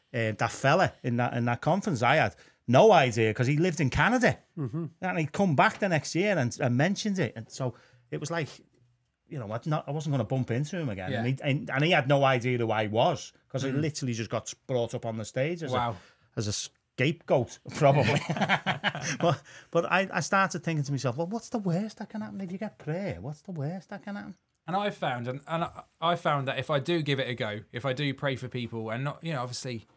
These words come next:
Speaker 3: not nowhere near as many people would be healed. S-, seen some people healed, but nowhere near. And I think someone once said, you know,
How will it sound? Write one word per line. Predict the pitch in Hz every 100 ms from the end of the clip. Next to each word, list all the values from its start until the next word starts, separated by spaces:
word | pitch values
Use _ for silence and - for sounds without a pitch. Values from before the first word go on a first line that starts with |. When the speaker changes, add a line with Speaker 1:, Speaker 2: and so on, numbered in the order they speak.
| _ _ _ _ _ _ _ _
Speaker 3:
not | 165 156 90 - _ -
nowhere | 170 165 156
near | 165 170
as | 147
many | 139 131
people | 127 120 117 120 - -
would | 120
be | 123
healed. | 127 117 110
S-, | - -
seen | - 160 147
some | - 156 156
people | 147 127 123 110
healed, | 113 110 104
but | 120 113
nowhere | 131 123
near. | 131 135 127 - -
And | 139
I |
think | 131 143
someone | 135 143 131 131
once | 131 127 135
said, | 120
you | 131
know, | 123 127